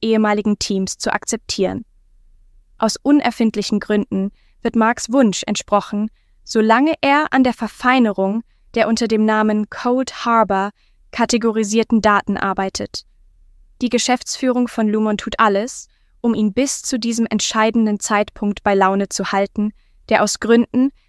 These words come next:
die uns noch nicht bekannt sind, immer näher rückt. Die Konzernspitze geht dabei sogar so weit,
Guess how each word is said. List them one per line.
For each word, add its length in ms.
die 100
uns 200
noch 160
nicht 200
bekannt 400
sind, 300
immer 360
näher 420
rückt. 400
Die 80
Konzernspitze 960
geht 260
dabei 260
sogar 260
so 240
weit, 300